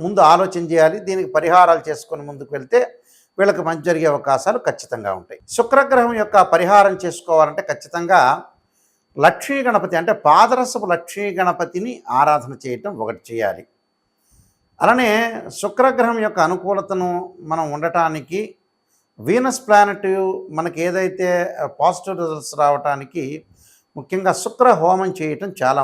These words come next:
మంచిది, శుక్ర జపం కూడా చేయటం చాలా మంచిది. అలానే శుక్రుడి యొక్క అనుకూలతను మనం బాగా ఎక్కువగా రావటానికి అమ్మవారి యొక్క ఆరాధన, రాజరాజేశ్వరి యొక్క అమ్మవారి యొక్క ఆరాధన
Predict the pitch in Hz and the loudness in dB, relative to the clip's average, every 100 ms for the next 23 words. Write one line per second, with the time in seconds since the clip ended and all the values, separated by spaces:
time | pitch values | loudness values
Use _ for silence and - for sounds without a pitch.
0 | 131 123 160 190 - - 165 110 127 156 | -6 -14 -16 -16 -18 -8 -10 -8 -8 -8
1 | 160 156 156 151 131 120 131 123 123 123 | -8 -4 -4 -4 -14 -14 -14 -8 -6 -6
2 | 120 - 127 196 _ _ _ _ _ _ | -8 -18 -14 -14 _ _ _ _ _ _
3 | _ _ - 147 214 247 202 202 - - | _ _ 2 6 6 4 0 -2 -8 -10
4 | 214 240 240 226 - 165 185 185 196 185 | -6 -2 2 2 2 0 0 -2 -4 -2
5 | 185 175 170 165 160 156 - _ _ - | -4 -2 -2 -2 -4 -8 -14 _ _ -20
6 | _ _ 117 147 170 175 - 160 180 175 | _ _ 4 6 6 4 0 -4 2 4
7 | 156 151 147 143 143 143 151 185 180 165 | 6 4 0 -6 -4 -6 0 4 4 4
8 | 151 - 135 131 131 135 185 135 143 165 | -2 -2 0 2 0 -4 -6 -2 -2 0
9 | 151 143 143 - 135 131 - 120 123 127 | -2 -2 -8 -16 -14 -14 -10 -8 -4 -4
10 | 123 117 - 113 113 123 139 | -4 -6 -4 -4 -2 -4 -6